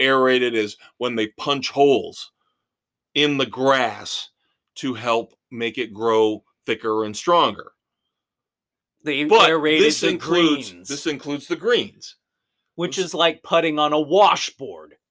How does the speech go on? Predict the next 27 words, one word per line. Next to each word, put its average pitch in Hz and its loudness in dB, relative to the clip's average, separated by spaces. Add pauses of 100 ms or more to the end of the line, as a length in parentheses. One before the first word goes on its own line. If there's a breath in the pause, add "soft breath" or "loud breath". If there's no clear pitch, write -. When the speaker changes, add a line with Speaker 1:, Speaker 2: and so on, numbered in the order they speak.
(880)
Speaker 1:
Now, 113 -4 (1040)
again, 113 -6 (800)
Tommy 113 -6
Cool 127 -4
set 123 -6
a 113 -10
course 123 -4
record 135 -2
with 113 -10
a 113 -10
sixty-two 117 -6 (360 soft breath)
on 147 0
this 131 -6
aerated 120 -2
course. 123 -2 (380 soft breath)
Problem 165 0
is, 98 -6 (1200)
those 131 -2
of 139 -2
us 135 -2
who've 143 -12
played 135 -4
golf, - -4
most 113 -8
of 113 -6
us 113 -6
have. - -12